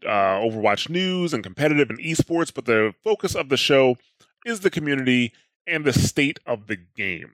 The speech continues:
So when, even when we do talk about those things, it focuses around the community, state of the game. If you enjoy the show, you wanna keep up with what's going on with Watchpoint Radio, just follow us on Twitter at twitter dot com slash watchpoint radio, and we would love for you to join us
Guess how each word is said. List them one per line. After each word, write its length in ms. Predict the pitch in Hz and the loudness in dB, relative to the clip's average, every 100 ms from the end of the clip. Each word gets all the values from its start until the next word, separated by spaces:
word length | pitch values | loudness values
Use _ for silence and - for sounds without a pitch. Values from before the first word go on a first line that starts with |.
| - | -16
So 560 | - 107 95 92 82 92 | -4 0 0 -2 -6 -10
when, 160 | 104 | -10
even 160 | 104 110 | -6 -4
when 160 | 104 98 | -4 -4
we 80 | |
do 100 | 101 | -6
talk 160 | 98 101 | -6 -6
about 160 | 95 95 | -6 -6
those 180 | 90 | -6
things, 440 | - 90 90 82 - | -4 -4 -4 -10 -16
it 120 | 123 - | -16 -10
focuses 280 | 104 87 | -12 -10
around 180 | 90 92 | -8 -8
the 80 | 87 | -8
community, 320 | 92 98 101 | -10 -6 -4
state 160 | - 120 | 0 2
of 60 | |
the 80 | 117 | 2
game. 260 | 127 170 120 - - - - | 2 0 0 -8 -16 -12 0
If 340 | 190 190 - | 0 0 -6
you 140 | 202 | -2
enjoy 260 | 196 175 196 | -2 4 6
the 100 | 185 | 6
show, 160 | - 185 | 4 2
you 120 | 180 | 2
wanna 180 | 170 165 | -2 -4
keep 260 | - 180 | -6 0
up 160 | 185 180 | 0 0
with 180 | 127 117 | -4 -6
what's 180 | 147 | -6
going 180 | - 147 | -4 -2
on 100 | 147 | 0
with 80 | 143 | 2
Watchpoint 360 | 147 - 139 139 | 2 0 -4 0
Radio, 320 | 143 139 135 | 2 4 2
just 180 | 131 - | -2 -2
follow 320 | 120 127 127 | 0 4 2
us 160 | 123 | 2
on 120 | 123 117 | -4 -6
Twitter 440 | 135 127 127 127 - _ _ - | -2 2 2 0 -8 _ _ -6
at 120 | 110 | -4
twitter 200 | - 123 | 2 4
dot 140 | 117 | 2
com 320 | - 117 110 104 | 0 -2 -2 -2
slash 360 | 123 107 - | 0 0 0
watchpoint 380 | 113 104 110 101 | -2 -2 -6 -2
radio, 480 | 135 135 127 117 110 - _ - | 0 4 4 4 2 -4 _ -12
and 100 | 104 | -2
we 100 | 120 | 2
would 160 | 113 104 | 2 2
love 240 | 117 117 | 2 2
for 120 | 123 | 0
you 80 | 117 | 0
to 100 | 107 | 0
join 360 | 98 117 113 107 | -2 -4 0 0
us 320 | 101 - | -2 -4